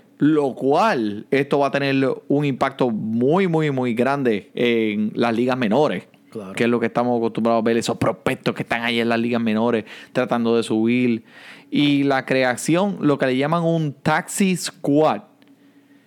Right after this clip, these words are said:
Speaker 1: que es, se refiere a veinte jugadores que estarán disponibles donde, eh, eh, durante la temporada regular al instante.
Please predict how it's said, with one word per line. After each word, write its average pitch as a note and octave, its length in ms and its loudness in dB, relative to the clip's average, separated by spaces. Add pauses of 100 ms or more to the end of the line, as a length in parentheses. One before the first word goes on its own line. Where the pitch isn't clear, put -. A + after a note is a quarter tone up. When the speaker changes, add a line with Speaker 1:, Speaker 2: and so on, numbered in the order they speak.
(240)
Speaker 1:
que C#3 460 2
es, - 200 -6 (320)
se - 180 -2
refiere E3 500 0
a C#3 100 0
veinte C#3+ 460 0
jugadores D#3 720 2
que - 100 -4
estarán C3 440 -2
disponibles D3 840 0 (160)
donde, C3 800 -2 (320)
eh, A#2+ 600 0
eh, C3 160 0
durante C#3+ 560 0
la A#2+ 100 -2
temporada B2 540 0
regular D3 580 0
al C3+ 140 -2
instante. A#2+ 640 -4